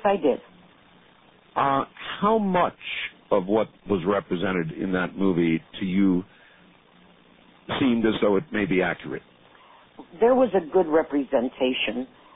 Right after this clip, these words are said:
Speaker 1: um, naturally because it was a movie and they had to entertain, they had to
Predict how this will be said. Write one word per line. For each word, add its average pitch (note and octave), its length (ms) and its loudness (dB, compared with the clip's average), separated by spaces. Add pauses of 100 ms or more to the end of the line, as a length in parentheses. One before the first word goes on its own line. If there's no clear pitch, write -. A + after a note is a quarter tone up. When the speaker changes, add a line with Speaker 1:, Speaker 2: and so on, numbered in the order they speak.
(240)
Speaker 1:
um, A#2+ 380 0 (120)
naturally C3+ 540 0
because B2+ 540 -2
it A#2+ 140 -2
was B2 380 2
a B2 60 0
movie A#2+ 480 0
and A#2 100 -2
they G#2+ 140 -4
had A#2 220 -2
to - 140 -4
entertain, A#2+ 720 -2 (400)
they C3 180 -6
had A#2+ 80 2
to A#2 80 -2